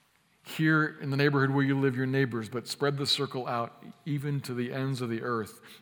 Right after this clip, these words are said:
All kinds of things that previous generations would not even have heard about, let alone been invited to own. Now, that's all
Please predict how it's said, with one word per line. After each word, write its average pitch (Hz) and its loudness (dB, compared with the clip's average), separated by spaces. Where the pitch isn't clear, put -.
All 147 -4
kinds 170 2
of 147 -4
things 117 -4
that 117 -6
previous 135 -4
generations 113 -4
would 110 -6
not 123 -6
even 127 -8
have 101 -10
heard - -6
about, - -6
let 117 0
alone 123 -2
been 117 -4
invited 107 -2
to 113 -8
own. 95 -8
Now, 117 -8
that's 143 -2
all 160 -2